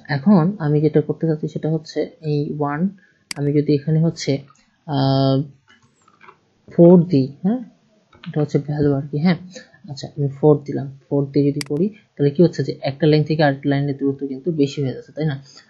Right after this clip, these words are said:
আচ্ছা, এখানে প্রশ্ন আসতেই পারে, আমি যদি এখানে pixel দিই তাহলে কি হয় দেখি, হ্যাঁ,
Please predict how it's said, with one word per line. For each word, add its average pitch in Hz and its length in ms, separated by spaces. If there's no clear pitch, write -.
আচ্ছা, 180 200
এখানে 180 200
প্রশ্ন 175 320
আসতেই 156 280
পারে, 139 160
আমি 143 80
যদি 143 140
এখানে 151 220
pixel 180 600
দিই 143 140
তাহলে 147 300
কি 147 80
হয় 135 140
দেখি, 131 260
হ্যাঁ, 170 180